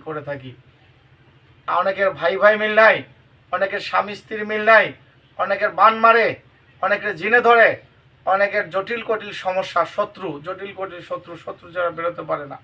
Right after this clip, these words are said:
অনেকের মামলা মোকদ্দমা জায়গা জমি নিয়ে, অনেকের ব্যবসা বাণিজ্য লুস্কান,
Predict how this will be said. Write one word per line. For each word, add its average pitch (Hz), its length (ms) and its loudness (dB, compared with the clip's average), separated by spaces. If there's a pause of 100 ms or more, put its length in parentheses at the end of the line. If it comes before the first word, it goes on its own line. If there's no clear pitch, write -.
(800)
অনেকের 208 380 4 (600)
মামলা 208 360 4
মোকদ্দমা 202 460 2 (100)
জায়গা 190 240 4
জমি 180 260 -6
নিয়ে, 170 160 -4
অনেকের 180 300 -6
ব্যবসা 175 280 -6
বাণিজ্য 175 220 -6 (100)
লুস্কান, 160 360 -2